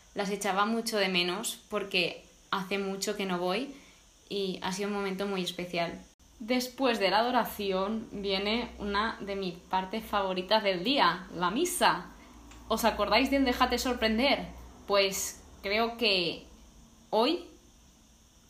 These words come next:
han pasado muchas cosas que me he sorprendido, pero la misa,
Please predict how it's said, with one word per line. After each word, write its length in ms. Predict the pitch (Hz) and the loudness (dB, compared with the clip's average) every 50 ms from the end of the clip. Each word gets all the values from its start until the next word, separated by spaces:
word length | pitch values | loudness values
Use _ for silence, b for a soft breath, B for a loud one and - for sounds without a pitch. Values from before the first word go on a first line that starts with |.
| _ _ _ - - _ _ _ - | _ _ _ -20 -20 _ _ _ 2
han 160 | 208 208 214 | 2 2 4
pasado 340 | 233 226 220 214 190 190 190 | 2 2 2 2 0 0 0
muchas 300 | 190 196 196 233 226 226 | -2 -4 -2 -2 -4 -2
cosas 420 | - 208 196 196 190 185 - - | -2 -4 -2 -2 -4 -4 -6 -10
que 340 | - - 208 190 175 170 - | -10 -6 -4 -4 -4 -4 -4
me 140 | - 196 196 | -6 -4 -4
he 60 | 190 | -2
sorprendido, 760 | 190 220 214 208 214 202 196 190 190 196 208 214 233 277 294 B B B B B B - - | 0 -2 -2 -2 0 -2 -2 -2 -2 -2 0 0 -2 -2 -4 B B B B B B -8 -2
pero 240 | 196 196 190 190 190 | 0 2 2 2 4
la 160 | 180 175 185 | 4 2 2
misa, 320 | 208 233 302 302 - - | 2 2 2 2 0 -2